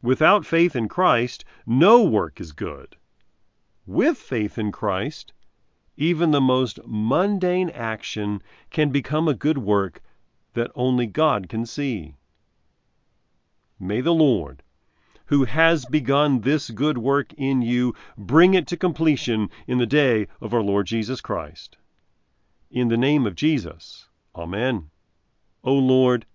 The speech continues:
so rule and govern our hearts and minds by your Holy Spirit, that ever mindful of the end of all things and the day of your just judgment, we may be stirred up to holiness of living here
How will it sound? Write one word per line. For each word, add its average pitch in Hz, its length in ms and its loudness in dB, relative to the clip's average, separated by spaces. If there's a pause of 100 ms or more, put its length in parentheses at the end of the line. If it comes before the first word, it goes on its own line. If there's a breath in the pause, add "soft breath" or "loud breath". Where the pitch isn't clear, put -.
(420)
so 175 420 4
rule 175 520 4
and 131 300 0
govern 147 400 4
our 110 280 0
hearts 135 420 0
and 110 220 -4
minds 123 460 2
by 98 220 -4
your 123 340 0
Holy 120 300 -4
Spirit, 95 580 -6 (380)
that 131 240 -2 (100)
ever 170 320 2
mindful 151 640 2
of 135 180 -4
the 143 160 -4
end 147 320 -2
of 127 120 -2
all 120 200 0
things 131 560 -2 (220 loud breath)
and 139 160 -2
the 131 80 2
day 151 420 4
of 135 140 -2
your 120 140 2
just 101 340 -4
judgment, 120 600 -2 (640)
we 147 180 6
may 151 220 4
be 151 200 2
stirred 147 480 -2
up 139 280 -2
to 143 160 0
holiness 139 520 0
of 127 120 -2
living 123 340 -2
here 156 500 2